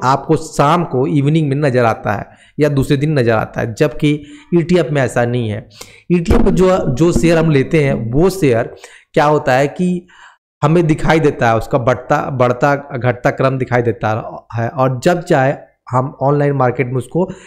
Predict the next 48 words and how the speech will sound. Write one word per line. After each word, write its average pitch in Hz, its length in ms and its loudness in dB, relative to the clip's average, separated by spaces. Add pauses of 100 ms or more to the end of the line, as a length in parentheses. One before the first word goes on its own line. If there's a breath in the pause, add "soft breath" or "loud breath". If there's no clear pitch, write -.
(140 loud breath)
ईटीएफ़ 139 300 0
को 185 160 0
सेल 160 300 0
कर 143 100 0
सकते 123 320 -4
हैं 139 60 -2
और 139 60 -16
पैसा 123 300 -2
अपना 139 260 -6
ड्रॉ 127 300 0
कर 113 160 -4
सकते - 340 -12
हैं। 117 180 -10 (460 loud breath)
तो 170 60 2
ये 156 240 2
अंतर 135 300 0
होता 127 240 2
है 131 80 2
mainly 127 440 0 (360)
ईटीएफ़ 135 420 0
और 165 120 2
म्यूचुअल 123 380 -4
फंड 107 260 -4
का। 123 120 -6 (720 loud breath)
अब 170 80 2
सबसे 160 180 0
पहले 190 220 4
लोग 180 320 2
पूछते 170 260 0
हैं 180 120 2
कि 185 180 0
म्यूचुअल 131 400 0
फंड 160 300 0
पे 170 120 2 (180)
इन्वेस्ट 139 320 -2
करना 151 160 0
अच्छा 147 240 -4
होता 147 220 -2
है 151 60 0
कि 165 200 -8
ईटीएफ़ 113 400 0 (120)
में? 131 80 -10
देखो, 139 420 -2
मैं 135 240 -2
बोलता 123 300 0
हूँ 139 160 -2
हमेशा 117 340 -2 (880 loud breath)
कि 202 120 2